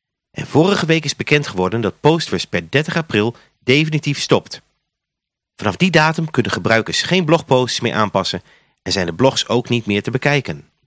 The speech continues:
Dat is nogal een teleurstelling voor de letterlijk miljoenen gebruikers. Gelukkig biedt Posters wel de mogelijkheid om blogs in de vorm van een zipfile te downloaden.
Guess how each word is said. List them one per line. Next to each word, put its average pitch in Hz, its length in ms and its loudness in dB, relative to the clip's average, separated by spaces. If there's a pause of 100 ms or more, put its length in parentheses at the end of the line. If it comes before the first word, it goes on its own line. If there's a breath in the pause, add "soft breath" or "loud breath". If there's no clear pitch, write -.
(1300)
Dat - 180 0
is 143 220 -2
nogal 127 280 2
een 101 80 -2
teleurstelling 143 580 2
voor - 140 -2
de 98 80 -4
letterlijk 104 420 -2
miljoenen 104 640 0
gebruikers. 107 680 0 (840)
Gelukkig 214 380 2
biedt 165 180 -2
Posters 180 460 2
wel 104 280 2
de 190 80 2
mogelijkheid 135 560 0
om 95 160 -10
blogs 135 360 0
in 104 120 -4
de 90 60 -4
vorm 123 320 -2
van 107 160 -6
een 101 60 -2
zipfile 110 380 0
te 107 120 -4
downloaden. 82 640 -2